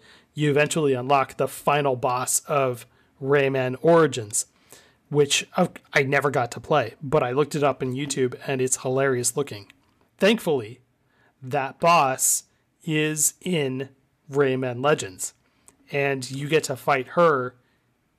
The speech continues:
as the final unlockable stage in Mystical Peak. And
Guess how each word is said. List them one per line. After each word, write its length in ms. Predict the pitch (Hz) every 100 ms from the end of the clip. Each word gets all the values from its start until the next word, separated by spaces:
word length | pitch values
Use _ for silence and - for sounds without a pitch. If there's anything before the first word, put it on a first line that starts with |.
| -
as 260 | 151 143
the 140 | 127 143
final 640 | - - 143 151 156 156
unlockable 760 | 160 147 131 139 139 160 139 131
stage 580 | - 147 131 127 - _ _ _ _
in 440 | 180 160 139 139 135
Mystical 460 | 143 143 - 139 123
Peak. 400 | 160 113 - - _ _ _ _ _ _ _ _
And 500 | - 139 135 131 131